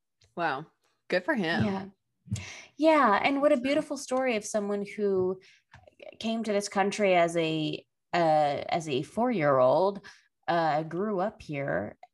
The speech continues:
Speaker 2: has made a home here, has been handsomely awarded the most <laughs> prestigious academic scholarship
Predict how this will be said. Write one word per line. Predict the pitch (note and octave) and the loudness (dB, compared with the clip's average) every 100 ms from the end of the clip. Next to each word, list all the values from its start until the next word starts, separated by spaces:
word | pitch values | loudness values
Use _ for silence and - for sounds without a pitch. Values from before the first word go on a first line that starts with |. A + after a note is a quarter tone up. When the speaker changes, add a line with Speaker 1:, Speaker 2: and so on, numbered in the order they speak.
| _ _ - | _ _ -18
Speaker 2:
has | - F#3 E3+ | -4 -2 -2
made | F3+ F#3 F#3 | 0 0 2
a | F3 | 0
home | D3 - F3+ G3+ A3+ | -2 -6 -4 -4 -6
here, | - D3 - - - | -6 -6 -4 -2 -2
has | G3 F3+ | -4 -4
been | - F3+ F3 F3 - _ _ _ _ _ _ _ _ _ _ - | -2 -2 -2 -4 -8 _ _ _ _ _ _ _ _ _ _ -20
handsomely | - A3 A#3 A#3 G#3+ G3 | -6 -2 -2 -2 0 2
awarded | F3 F3 E3+ F#3+ F3+ E3 E3 | 4 2 2 2 2 0 -2
the | E3 | -2
most | E3 E3 F#3 - | 0 -2 -4 -6
<laughs> | |
prestigious | A3+ - - B3+ A3+ G#3+ | -8 -2 4 4 4 2
academic | G3+ G3+ G3 F3+ - | 2 2 0 0 -6
scholarship | - - F#3 F#3 E3+ - E3+ D#3 | -6 0 2 2 -2 -2 -2 -2